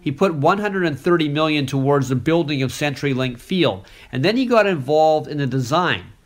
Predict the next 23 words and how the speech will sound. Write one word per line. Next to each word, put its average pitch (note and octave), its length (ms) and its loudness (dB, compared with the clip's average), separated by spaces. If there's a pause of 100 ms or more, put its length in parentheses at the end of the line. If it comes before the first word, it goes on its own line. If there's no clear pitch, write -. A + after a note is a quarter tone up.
(360)
so D#3+ 280 0
it - 20 2
would C#3+ 160 0
be C#3+ 160 0
identical C3+ 1000 -2 (320)
acoustically C3+ 840 -2
to B2+ 80 0
Husky D3+ 420 -2
Stadium C#3 480 -2
at B2+ 80 -2
the C#3 80 -4
University C3+ 540 0
of A#2+ 80 -2
Washington. C3 680 -2 (340)
Paul D3 260 0
Allen C#3+ 380 -2
wanted B2+ 300 -2
CenturyLink C3 840 -4 (460)
as C3 180 -4
loud A#2+ 420 0
as B2+ 200 -10
Husky C3 340 -2
Stadium, A#2+ 560 -4